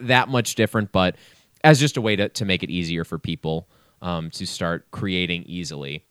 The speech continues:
The, the thing that was kinda shocking to me about Artstream, with this being Media Molecule's kinda pack-in thing,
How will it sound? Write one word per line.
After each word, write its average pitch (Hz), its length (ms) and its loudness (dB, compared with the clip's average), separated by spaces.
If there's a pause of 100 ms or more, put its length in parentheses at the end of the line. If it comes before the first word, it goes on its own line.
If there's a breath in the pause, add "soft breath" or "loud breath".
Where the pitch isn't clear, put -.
The, 156 280 6
the 156 140 2
thing 247 200 2
that 240 100 0
was 147 140 0
kinda 139 220 -4
shocking 110 500 -2
to 101 120 -10
me 92 140 -4
about 90 340 -2
Artstream, 95 680 -6
with 110 140 -2
this 139 180 0
being 135 420 4
Media 117 260 4
Molecule's 101 560 0
kinda 90 220 -4
pack-in 92 520 -2
thing, 80 400 -6